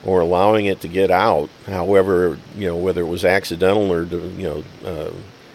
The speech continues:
or, uh, on purpose, but we paid for it. If it hadn't been for Fauci and company, chances are the, the research wouldn't have been done, or at least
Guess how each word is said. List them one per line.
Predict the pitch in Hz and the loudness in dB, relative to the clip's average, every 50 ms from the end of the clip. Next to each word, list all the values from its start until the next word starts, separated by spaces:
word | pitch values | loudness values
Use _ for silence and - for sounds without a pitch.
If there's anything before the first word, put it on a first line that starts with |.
| - - - - - - - - - - | -20 -20 -20 -20 -20 -20 -20 -20 -12 -6
or, | - 80 78 73 67 62 62 - | -4 -2 -2 -2 -2 -4 -6 -8
uh, | - - - - - - - - - - - - - - - - | -8 -10 -10 -10 -12 -12 -14 -18 -20 -20 -20 -20 -20 -16 -8 -4
on | 98 95 90 80 | -2 -2 -2 0
purpose, | 76 - 123 156 190 - - 80 90 - - - 107 104 104 | 0 2 2 2 2 2 0 0 0 -2 -8 -14 -12 -4 2
but | 101 90 87 82 - - - - - - - - - - - - - - - - - - - - - - - | 2 4 2 2 -2 -8 -20 -20 -20 -20 -20 -20 -20 -20 -20 -20 -20 -20 -20 -20 -20 -20 -20 -20 -16 -10 -6
we | 107 117 165 | -4 -4 -2
paid | 151 - 135 151 180 190 - | 2 2 2 2 2 -2 0
for | - 101 92 69 | 2 4 4 2
it. | - - - - - - - - - - - - | 2 -2 -10 -20 -20 -20 -20 -20 -20 -20 -14 -10
If | - 101 95 | -6 -4 -2
it | 95 92 | 0 2
hadn't | 107 113 123 147 160 147 | 4 4 4 4 4 2
been | 147 147 143 | 2 2 0
for | - - 95 | -2 -4 -2
Fauci | - - 113 - - 180 - 123 92 | 0 2 2 2 0 -2 -2 -4 -4
and | 87 - | -4 -2
company, | - 98 90 92 95 92 87 92 92 90 - - - - - - - - - - - - - - - - | 0 0 0 0 0 -2 -4 -4 -4 -6 -10 -16 -20 -20 -20 -20 -20 -20 -20 -20 -20 -20 -20 -20 -8 -2
chances | - 104 107 104 104 107 92 98 | 0 0 2 0 0 0 2 4
are | 95 107 107 101 104 95 | 6 6 6 6 4 4
the, | 90 87 87 85 | 2 0 0 -2
the | 85 90 90 87 | -2 -4 -4 -4
research | 95 101 101 - - 98 92 85 - 95 | -2 -4 -4 -2 -2 -2 -2 -2 -4 -4
wouldn't | 95 92 85 | -4 -4 -4
have | 76 - | -4 -2
been | 85 82 80 76 | -2 -2 -2 0
done, | 85 90 90 76 57 - - - - - - - - - - | 0 0 0 0 -4 -6 -12 -20 -20 -20 -20 -20 -20 -14 -8
or | - 98 85 | -4 -4 -2
at | - | -2
least | - 95 95 95 92 95 - | -2 -2 -4 -4 -4 -8 -10